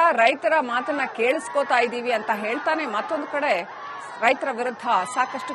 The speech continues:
ಕೇಸ್ಗಳನ್ನ ದಾಖಲು ಮಾಡ್ತಾ ಇರುವಂತದ್ದು, ಎಫ್ ಐ ಆರ್ ಗಳನ್ನ ದಾಖಲು ಮಾಡ್ತಾ ಇದೆ. ನಿನ್ನೆ ಹೋರಾಟ ನಡೆಯುವಾಗ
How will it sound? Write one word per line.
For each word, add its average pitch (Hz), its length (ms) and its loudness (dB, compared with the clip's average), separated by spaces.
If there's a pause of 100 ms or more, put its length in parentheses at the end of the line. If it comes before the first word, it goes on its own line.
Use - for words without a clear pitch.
ಕೇಸ್ಗಳನ್ನ 262 580 -2
ದಾಖಲು 202 280 -2
ಮಾಡ್ತಾ 185 300 -6
ಇರುವಂತದ್ದು, 170 400 -6
ಎಫ್ 208 180 -4
ಐ 285 60 2
ಆರ್ 226 280 2
ಗಳನ್ನ 196 240 -2 (100)
ದಾಖಲು 190 300 -4
ಮಾಡ್ತಾ 175 340 -4
ಇದೆ. 254 460 -2 (280)
ನಿನ್ನೆ 370 500 0
ಹೋರಾಟ 294 400 4 (100)
ನಡೆಯುವಾಗ 233 680 0